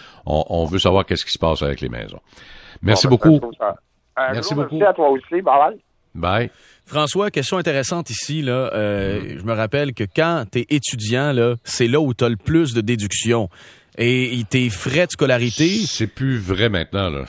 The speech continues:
Speaker 1: <laughs> À l'époque, c'était vrai, là. Je peux te dire qu'avec les frais de scolarité, maintenant, il en reste de moins en moins, là.
Speaker 3: Ben, ici,
Speaker 1: Ah.
Speaker 3: là, je suis étudiante à l'Université ontarienne depuis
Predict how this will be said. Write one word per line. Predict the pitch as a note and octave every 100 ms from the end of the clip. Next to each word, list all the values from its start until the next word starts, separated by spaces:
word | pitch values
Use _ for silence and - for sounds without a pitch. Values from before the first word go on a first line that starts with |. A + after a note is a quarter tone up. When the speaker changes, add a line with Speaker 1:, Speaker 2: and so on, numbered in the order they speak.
| - - - -
Speaker 1:
<laughs> | F#3+ D3
À | E3
l'époque, | G#2 - - D#3+ -
c'était | - A2
vrai, | F#2+ A2+ E3
là. | C#3+ C#3
Je | - - - - -
peux | G#2+
te |
dire | F#2 C3+ C#3+
qu'avec | - G#2 G#2 - G2 G#2+ -
les | G2
frais | A#2
de | C3
scolarité, | B2+ G#2+ F#2 - C3
maintenant, | G2 E2 A2+
il | B2+
en | F2+
reste | G2 G2
de | F2+
moins | D#2+ G2 F#2+
en | E2 C#2+
moins, | C2 C2+
là. | A#1 G#1+ _ -
Speaker 3:
Ben, | C3+ D3+ D3
ici, | C#3 - G#3+ E3
Speaker 1:
Ah. |
Speaker 3:
là, | E3+
je | C3
suis | C#3 - F#3
étudiante | - B2+ F3+ F#3+
à | C#3
l'Université | C#3 C3 B2 -
ontarienne | D3 C#3+ A#2+ B2 D3+ C3
depuis | A2+